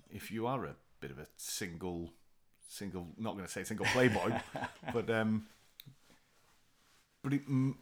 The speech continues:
Speaker 1: it removes the added pressure.
Speaker 2: Hmm. Yeah, in some ways. I, I think my, I think, uh, looking back, I think my mum probably had the worst deal. And I remember with, with, with Penn on that first expedition, two thousand one, his, his wife was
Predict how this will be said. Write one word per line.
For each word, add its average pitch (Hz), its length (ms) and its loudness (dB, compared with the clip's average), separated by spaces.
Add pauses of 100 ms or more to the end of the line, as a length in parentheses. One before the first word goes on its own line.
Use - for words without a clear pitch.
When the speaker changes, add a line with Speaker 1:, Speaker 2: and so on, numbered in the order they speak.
Speaker 1:
it 120 200 0
removes 127 440 6
the 117 80 2
added 117 200 2
pressure. 135 280 0
Speaker 2:
Hmm. 107 380 4 (280)
Yeah, 190 120 -2
in 254 120 -2
some 233 160 -2
ways. 90 380 -4
I, 151 180 2
I 170 60 6
think 196 160 0
my, 170 200 6
I 170 100 6
think, 185 400 0
uh, 135 80 -14 (100)
looking 147 340 0
back, 123 220 6
I 123 60 0
think 123 180 -4
my 107 140 4
mum 110 320 4
probably 92 160 0
had 85 80 -2
the 87 100 -6
worst 87 260 -4
deal. 85 260 -6 (500)
And 123 120 2
I 170 40 2
remember 190 200 2
with, 120 260 4
with, 117 280 0 (120)
with 110 420 0
Penn 123 340 -4
on 92 120 -6
that 92 140 -8
first 107 320 -6
expedition, - 460 -14
two 110 160 -10
thousand 90 280 -6
one, 85 240 -6 (420)
his, 151 480 -2 (640)
his 147 300 -4
wife - 540 -4
was 104 260 -6